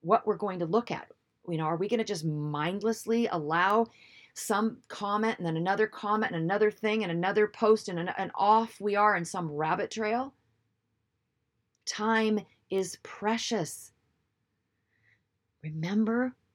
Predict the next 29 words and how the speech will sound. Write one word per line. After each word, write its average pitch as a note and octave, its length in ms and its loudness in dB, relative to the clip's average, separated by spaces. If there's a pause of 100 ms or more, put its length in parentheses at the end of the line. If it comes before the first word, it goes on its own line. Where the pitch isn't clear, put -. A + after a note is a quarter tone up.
(360)
at G3+ 120 -6
the G#3+ 60 4
beginning G3 440 -2
of G3 80 -4
this G#3+ 420 -2 (560)
when F3+ 120 -6
I F3 60 -2
talked F#3 340 -6
about E3 340 -4
precious E3+ 500 -8
time? E3+ 480 -6 (3250)
So F#3+ 200 4
there's F#3+ 180 0
this G3+ 140 -4
guy C4+ 160 0
named C4 180 0
Tristan G#3 380 -4
Harris - 380 -8 (920)
who F#3+ 100 -4
spent F3+ 260 -2 (100)
three G3+ 240 0
years A3+ 280 2
working F3 360 -2
at D3 300 -6
Google G3 360 4
as D#3+ 220 2
a D#3+ 120 2
design F#3+ 720 0 (1040)
ethicist. - 760 -2